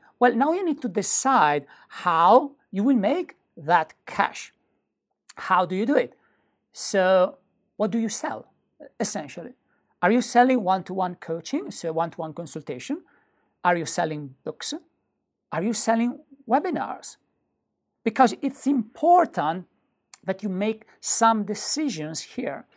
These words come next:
Because if you don't make the decisions here, the next steps, uh, will be absolutely important.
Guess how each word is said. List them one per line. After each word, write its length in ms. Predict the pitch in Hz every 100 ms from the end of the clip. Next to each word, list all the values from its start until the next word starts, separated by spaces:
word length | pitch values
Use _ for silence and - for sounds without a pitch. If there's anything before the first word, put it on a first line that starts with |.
| _ _ -
Because 360 | 202 254 220 -
if 160 | 208
you 60 | 214
don't 260 | 254 349
make 220 | 277 262 254
the 80 |
decisions 720 | 196 208 - 226 240 196 214 -
here, 460 | - 277 147 147 _ _ _ _
the 120 | 175
next 300 | 233 277 -
steps, 500 | - - 285 - -
uh, 120 | 196 196 _ _ _ _ _
will 120 | 226
be 220 | 202 208 -
absolutely 840 | 185 208 - 233 190 170 180 180 -
important. 720 | 185 185 - - - -